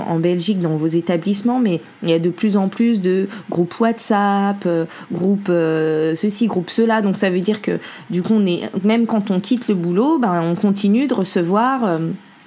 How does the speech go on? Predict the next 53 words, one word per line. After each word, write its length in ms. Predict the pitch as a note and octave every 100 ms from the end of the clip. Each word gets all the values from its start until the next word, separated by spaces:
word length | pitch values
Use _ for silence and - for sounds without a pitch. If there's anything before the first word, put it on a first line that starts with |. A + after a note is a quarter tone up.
| - - - -
des, 400 | E3+ D#3+ F#3 F3+
des, 720 | E3+ E3+ F3+ E3+ E3 E3 D#3+
des, 420 | D#3+ D#3 D3+ D3 - - - - -
des 120 | E3+
messages 380 | E3 E3+ F3 D#3+
des 120 | D3+
collègues, 400 | - E3 G#3+ A#3
parfois 260 | F3 - F3
même 180 | E3
des 100 | D#3+
messages 320 | D3+ D3 D3+ D3
des 120 | D3
parents, 400 | E3 F3 A3+ A#3
des 160 | G3
familles. 520 | E3+ E3 F3 A3 A3+ A3 - - - E3+
Euh, 440 | E3 D#3 D#3 D#3 -
et 80 | F3
puis 220 | - F#3+
si 140 | G#3
on 120 | F#3+ F#3
ajoute 380 | F3+ F3+ G3
à 100 | F3+
ça, 440 | F3 G3+ F#3 F#3 E3+
euh, 200 | D3+ D3+ - - -
euh, 300 | C#3+ C#3+ C#3+
ben, 160 | D3 D3+
sur 240 | - F#3
les 100 | F3
réseaux 300 | F3 E3+ F3+
sociaux, 580 | - F#3 - G3 G3 F#3
ensuite, 420 | E3+ - F3+ -
une 80 | F3+
fois 140 | F3
qu'on 160 | E3+ E3+
a 120 | E3+
déconnecté, 580 | F3+ F3+ F3 E3+ - F#3+
on 180 | F#3+ F3+
y 140 | F3+
va, 180 | F#3+ F#3+
on 160 | F3
y 80 | F3
retourne, 420 | F3+ - G#3 G3
et 60 | F3+
puis 140 | -
on 100 | E3
se 80 | E3+
retombe 340 | G3 F3+ G3 F#3+
avec 220 | E3 -
tous 140 | -
les 140 | F#3+ F#3+
comptes 340 | G#3 G3 G3
d'enseignants, 800 | E3+ E3+ F3+ F3+ F#3 F#3 F#3
euh, 80 | E3+